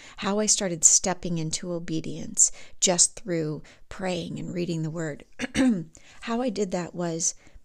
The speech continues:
on those days when I felt too lazy to prep the food, you know, coming home from work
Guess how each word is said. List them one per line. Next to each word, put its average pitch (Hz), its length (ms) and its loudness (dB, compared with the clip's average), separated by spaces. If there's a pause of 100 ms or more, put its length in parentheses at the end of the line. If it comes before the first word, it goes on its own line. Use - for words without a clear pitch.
(160)
on 202 120 4
those 240 260 6
days 185 440 2
when 175 120 0
I 180 100 -4
felt 185 300 -2
too 196 160 -2
lazy 180 360 0
to 175 80 -6
prep - 380 -6
the 175 80 -6
food, 190 480 -2 (180)
you 196 140 0
know, 196 120 0
coming 196 300 0
home 190 220 2
from 175 240 0
work 175 420 0